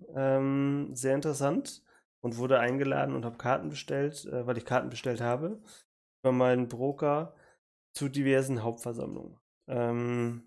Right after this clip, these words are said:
das geht euch bestimmt genauso. Ihr habt euch bestimmt schon Karten bestellt für die Online-Veranstaltung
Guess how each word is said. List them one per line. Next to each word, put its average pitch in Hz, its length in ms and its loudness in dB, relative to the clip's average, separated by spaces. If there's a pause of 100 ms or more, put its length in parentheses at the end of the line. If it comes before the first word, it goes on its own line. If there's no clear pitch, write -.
(640)
das - 160 -10
geht 160 340 2 (200)
euch 165 200 6
bestimmt 156 320 -2 (120)
genauso. 160 440 4
Ihr 135 160 -2
habt 135 160 0
euch 127 160 -4
bestimmt 127 360 -4
schon 131 420 -2
Karten 131 300 2
bestellt 156 300 2
für 160 120 -2
die 147 80 0
Online-Veranstaltung 143 1080 2